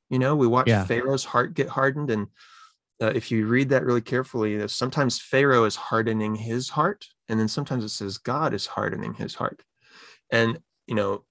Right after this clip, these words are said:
Speaker 1: the language of hardening hearts is really important. And when we harden our hearts and harden our hearts and harden our hearts, eventually God's just gonna say, "Okay," you know, and he's gonna let us go.
Speaker 2: Right.
Speaker 1: And, uh, so, like I said, this is a, that's a red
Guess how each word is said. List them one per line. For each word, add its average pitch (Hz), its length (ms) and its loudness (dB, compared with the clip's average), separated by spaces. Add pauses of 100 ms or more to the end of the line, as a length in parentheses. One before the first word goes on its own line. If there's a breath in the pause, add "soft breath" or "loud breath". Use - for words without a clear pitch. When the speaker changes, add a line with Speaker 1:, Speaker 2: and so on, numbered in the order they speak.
(200)
Speaker 1:
the 113 280 2
language 123 500 4
of 107 100 0
hardening 113 360 2
hearts 113 360 -2
is 104 180 -6
really 107 480 0 (260)
important. 107 640 0
And 95 220 -2
when 110 260 6
we 123 220 4
harden 127 400 4
our 120 100 2
hearts 117 320 -4
and 90 120 -14
harden 120 260 2
our 117 80 4
hearts 117 300 -2
and 98 100 -10
harden 107 240 0
our 110 60 2
hearts, 110 260 -2
eventually 104 480 -2 (400)
God's 107 260 0
just 110 180 -2
gonna 104 140 -4
say, 107 200 0
"Okay," 208 360 2 (720)
you 117 80 0
know, 117 160 4
and 113 140 -4
he's 117 140 -4
gonna 156 200 0
let 120 100 -2
us - 100 -10
go. 139 300 -2 (460 loud breath)
Speaker 2:
Right. 117 140 2
Speaker 1:
And, 107 360 2 (100)
uh, 104 380 0 (300)
so, - 200 0
like 139 160 4
I 139 40 2
said, 120 220 0
this 123 100 -4
is 165 120 -6
a, 143 100 2 (200)
that's 127 220 -4
a 156 80 2
red 107 420 -2